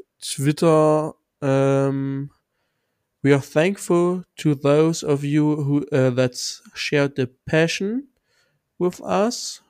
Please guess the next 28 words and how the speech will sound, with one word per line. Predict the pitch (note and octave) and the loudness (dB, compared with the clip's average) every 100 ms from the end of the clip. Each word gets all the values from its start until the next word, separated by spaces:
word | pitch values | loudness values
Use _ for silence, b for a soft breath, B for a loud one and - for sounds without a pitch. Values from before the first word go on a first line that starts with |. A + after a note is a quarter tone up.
| - | -10
Und | D3+ D#3 - | -6 -4 -4
ansonsten, | B2+ C3+ B2 C3+ C#3 G3+ - - G#3+ G#3+ G#3 F#3 | -6 -4 -4 -2 -2 -2 -8 -10 -8 -6 -6 -8
ich | D#3+ - - - | -8 -10 -10 -10
geh | D#3+ | -8
grad | - D#3 | -6 -6
nur | E3 | -4
mal | D#3+ D#3 | -2 -4
ihren | D#3 D3 C3+ | -4 -6 -6
Twitter-Verlauf | - F#3+ F#3+ B2 A#2+ A#2+ | -6 -6 -4 -2 -2 -2
durch. | - C#3+ F#3 | -8 -10 -8
Also | C#3 C#3 | -8 -6
sie | C#3 | -6
haben | F3 | -6
noch | D#3+ | -4
nichts | D#3+ G3 - - | -6 -6 -12 -8
irgendwie | E3 D#3 C#3+ - | -8 -6 -8 -8
offiziell | D#3 - G#3 - A2+ | -8 -6 -6 -2 -4
bekannt | A2+ - A#2 A#2+ | -4 -6 -6 -6
gegeben. | B2 C#3 - | -8 -8 -8
Ich | A#2 - | -10 -6
glaub | C3 - | -6 -6
auch | - - - | -10 -14 -8
kaum, | A#2+ D#3+ | -6 -4
dass | E3+ C#3 | -6 -6
irgendwas | A#2+ B2+ B2 | -6 -6 -6
Offizielles | C3 B2+ B2+ A2+ A2 - | -8 -10 -8 -6 -6 -6
kommen | B2+ C#3 | -6 -4
wird. | G#2+ - | -4 -6